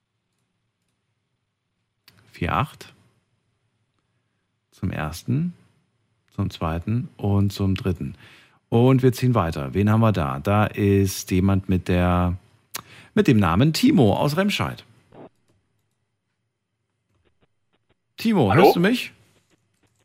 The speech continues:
Speaker 2: Das war jetzt aber instant. Ich hab gerade angerufen, ich hab mich so erschrocken. <laughs>
Speaker 1: Nee, ich hab jetzt gesehen, du hast schon mehrmals angerufen, aber jetzt bist du durchgekommen.
Speaker 2: Ja, ich bin nicht durchgekommen.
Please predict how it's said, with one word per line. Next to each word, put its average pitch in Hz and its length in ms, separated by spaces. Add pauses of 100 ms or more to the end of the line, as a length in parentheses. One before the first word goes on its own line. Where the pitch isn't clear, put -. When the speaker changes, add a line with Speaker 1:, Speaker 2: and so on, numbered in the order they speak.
(500)
Speaker 2:
Das 139 300
war 196 120
jetzt 170 120
aber 139 280
instant. 127 600 (680)
Ich - 80
hab 185 100
gerade 254 320
angerufen, 175 520
ich 175 60
hab 208 80
mich 349 120
so 196 60
erschrocken. 180 580 (120)
<laughs> - 100
Speaker 1:
Nee, 196 220
ich 147 100
hab 151 80
jetzt 151 160
gesehen, 151 240
du 143 60
hast 127 80
schon 117 140
mehrmals 160 320
angerufen, 101 680
aber 113 460
jetzt - 400
bist 127 180
du 123 40
durchgekommen. 104 680
Speaker 2:
Ja, - 100
ich - 100
bin 440 120
nicht 440 140
durchgekommen. - 580